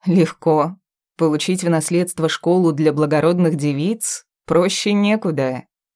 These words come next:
Особенно если ты прирождённый завуч и полна желания сделать вселенную лучше.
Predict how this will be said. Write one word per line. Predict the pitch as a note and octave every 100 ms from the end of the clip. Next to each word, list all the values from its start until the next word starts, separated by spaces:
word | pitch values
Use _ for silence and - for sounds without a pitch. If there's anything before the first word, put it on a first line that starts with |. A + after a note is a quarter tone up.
| _ _
Особенно | A#3+ A3 C4 B3
если | A3+ A3 G#3+ G3
ты | F#3+ A3+
прирождённый | A3 G3+ F#3 F3 D#3+ G3+ F#3+ F#3
завуч | D#3+ F#3+ A3+ D#3+ C#3 C#3
и |
полна | C#3+ C#3+ D#3+ F#3
желания | F3 E3+ F#3 G3+ G3+ G3
сделать | F3+ D3 D3+ G3 G#3+
вселенную | - - G3 F#3+ G#3+ A3 A3+ A3+
лучше. | A#3 E4 - - C3 B2+